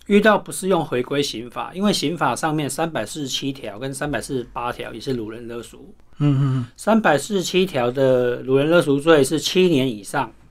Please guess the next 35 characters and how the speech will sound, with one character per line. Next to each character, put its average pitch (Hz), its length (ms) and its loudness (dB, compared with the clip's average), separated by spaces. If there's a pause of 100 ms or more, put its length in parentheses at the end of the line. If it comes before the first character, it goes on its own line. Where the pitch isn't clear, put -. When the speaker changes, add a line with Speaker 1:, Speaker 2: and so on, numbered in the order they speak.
(160)
Speaker 1:
无 135 100 -2
期 139 160 0
徒 131 160 0
刑 127 220 -4
以 98 100 -14
下。 113 300 -12
Speaker 2:
嗯。 - 180 -20
是。 123 260 -6 (360)
Speaker 1:
三 190 240 0
百 156 160 4
四 175 180 -4
十 165 80 0
八 156 300 6
条 110 240 -4
可 143 120 -4
以 131 60 0
到 135 160 0
死 120 240 -8
刑。 147 300 -12 (380)
Speaker 2:
嗯， 139 200 -2
嗯， 131 220 -2
嗯。 120 100 -6 (920)
Speaker 1:
所 208 160 2
以 196 40 8
说， 202 340 4 (460)
呃， 151 280 4
他 214 140 4
们 208 140 4
刑 170 260 0
法 135 220 4
已 - 20 -6
经 175 220 -2
有 127 200 4
这 160 160 -4
些 156 300 0